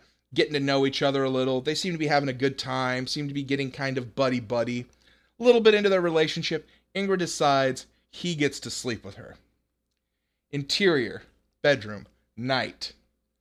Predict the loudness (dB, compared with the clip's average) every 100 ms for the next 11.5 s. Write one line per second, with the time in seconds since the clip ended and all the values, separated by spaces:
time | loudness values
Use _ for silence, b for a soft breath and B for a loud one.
0 | _ _ _ _ _ _ -8 0 0 0
1 | -2 0 0 0 -2 -2 -4 -2 -2 -4
2 | -4 -4 -4 -6 -4 -4 -4 -6 -6 -4
3 | -6 -6 -8 -20 _ _ _ _ _ -10
4 | -6 0 0 0 -2 -4 0 0 0 -4
5 | -10 -10 -8 -8 -8 -10 -12 _ _ _
6 | _ _ _ _ _ _ _ _ _ _
7 | _ -14 -6 -2 -2 0 0 2 2 -2
8 | -8 _ _ _ _ _ _ _ _ -16
9 | -8 -4 -4 -6 -10 -4 -4 -4 -14 -20
10 | _ _ _ _ _ _ _ _ _ -8
11 | -4 0 2 2 -2